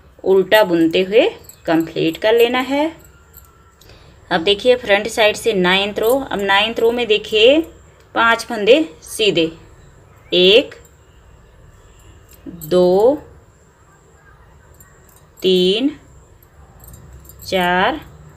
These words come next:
और पाँच, ये पांच फंदे सीधे आ गए। देखिए, एक तो जो extra फंदे है, एक,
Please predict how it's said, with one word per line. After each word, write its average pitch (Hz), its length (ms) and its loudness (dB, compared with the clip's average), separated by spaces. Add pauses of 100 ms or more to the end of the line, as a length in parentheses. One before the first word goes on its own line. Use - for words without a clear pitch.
(680)
और 226 180 0 (460)
पाँच, 165 540 0 (760)
ये 190 140 0
पांच 185 360 0
फंदे 202 360 2 (320)
सीधे 190 520 2
आ 240 140 4
गए। 262 300 2
देखिए, 214 400 -4 (520)
एक 190 220 0
तो 220 100 0
जो 214 220 2
extra 196 360 2
फंदे 254 300 -4
है, 285 180 -2
एक, 214 540 0